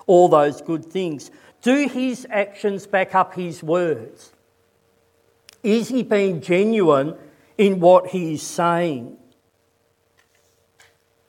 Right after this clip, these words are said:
Actions show what people really believe. Actions show what people really believe. And that's why Jesus said,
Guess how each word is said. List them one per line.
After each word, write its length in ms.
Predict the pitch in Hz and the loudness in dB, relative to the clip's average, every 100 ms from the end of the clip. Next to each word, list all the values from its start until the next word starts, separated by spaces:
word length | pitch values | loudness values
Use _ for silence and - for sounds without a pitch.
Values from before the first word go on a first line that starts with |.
| _ _ _ _ _ _ _ - | _ _ _ _ _ _ _ 0
Actions 960 | 196 240 - - 190 135 131 160 - _ _ _ | 0 0 -6 -8 -6 -6 -12 -18 -20 _ _ _
show 840 | - - 196 196 196 143 131 143 - _ _ _ - | -20 -4 0 2 2 0 -4 -12 -16 _ _ _ 4
what 340 | 170 208 - | 6 6 2
people 520 | 190 180 190 170 175 | -6 -6 -2 -2 -2
really 600 | 196 160 180 175 165 160 | -6 -4 0 0 0 -4
believe. 720 | 160 160 156 147 147 131 107 - _ _ _ _ _ _ _ _ _ _ _ _ _ _ - | -8 -4 -2 0 -2 -4 -10 -20 _ _ _ _ _ _ _ _ _ _ _ _ _ _ -2
Actions 680 | 180 208 - - 190 156 - | 0 0 -6 -8 -6 -8 -12
show 460 | - 151 131 120 - | -4 -4 -4 -10 0
what 260 | 170 170 | 0 0
people 340 | 165 160 165 160 | -4 -8 -6 -6
really 540 | 151 175 180 175 156 | -2 -2 0 -2 -6
believe. 520 | 151 165 151 147 131 - - - - - | -4 -2 0 0 -4 -12 -20 -20 -20 -2
And 180 | 202 196 | 0 4
that's 300 | 233 233 185 | 2 2 -2
why 220 | 196 170 | 2 2
Jesus 760 | 147 - 208 254 254 233 - | 0 -2 -2 -2 -6 -8 -10
said, 440 | - 143 135 156 | -8 -8 -6 -10